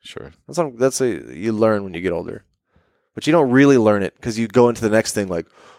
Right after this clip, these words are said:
Speaker 2: "Oh, I better behave, or I better not do this, or I
Speaker 1: So
Speaker 2: better"
Speaker 1: are you, so are, would you say you're, are you living your, like, every day like it's your last now?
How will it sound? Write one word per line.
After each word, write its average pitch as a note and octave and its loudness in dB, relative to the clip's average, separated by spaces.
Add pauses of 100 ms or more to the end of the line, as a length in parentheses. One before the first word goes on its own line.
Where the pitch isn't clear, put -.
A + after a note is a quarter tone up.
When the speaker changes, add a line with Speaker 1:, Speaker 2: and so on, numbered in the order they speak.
(100)
Speaker 2:
"Oh, G#2 -8
I F#2 -8
better G2 -4
behave, F#2+ -4
or F2+ -10
I F2+ -12
better G2+ -8
not F#2 -10
do G2 -6
this, F2+ -10
or F#2 -12
I F2+ -12
Speaker 1:
So G2 -2
Speaker 2:
better" B2 6
Speaker 1:
are A2 6
you, A2 -2
so - 2
are, G#2 4
would G#2+ -4
you G#2 -6
say A#2+ -2
you're, G#2+ -2
are G2+ -4
you G2+ -4
living G2 -4
your, F#2 -12 (200)
like, D#2+ -10
every E2 -10
day D#2+ -8
like D#2 -12
it's - -20
your D2 -12
last C2+ -14
now? G2 -14